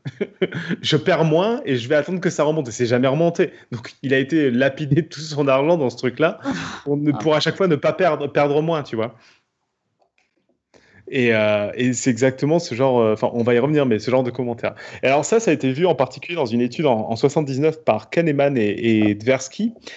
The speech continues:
Speaker 1: qui ont carrément mis en évidence que, euh, que c'était deux fois plus douloureux de perdre que de gagner. Et c'est-à-dire qu'ils ont réussi à mesurer un peu que, en gros,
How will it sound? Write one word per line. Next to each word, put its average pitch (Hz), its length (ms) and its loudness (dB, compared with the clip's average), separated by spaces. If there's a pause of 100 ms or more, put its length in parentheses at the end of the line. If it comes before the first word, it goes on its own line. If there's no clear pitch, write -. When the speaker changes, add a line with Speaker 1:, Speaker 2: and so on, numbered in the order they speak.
(160)
Speaker 1:
qui - 80 -2
ont 151 80 2
carrément 208 360 2
mis 180 120 0
en 185 140 2
évidence 143 480 -2
que, - 180 -4
euh, 107 1200 2
que - 140 0
c'était 131 320 -2
deux 123 180 2
fois 196 240 0
plus 185 140 -6
douloureux 139 720 0 (140)
de 127 120 0
perdre 156 420 0
que 135 120 0
de 127 100 2
gagner. 120 320 0 (920)
Et 120 80 -14
c'est-à-dire 135 260 0
qu'ils 120 160 -4
ont 113 180 2
réussi 135 300 0
à 139 80 2
mesurer 131 480 0
un 131 140 0
peu 180 240 -4
que, 143 140 -4
en 123 140 2
gros, 143 320 0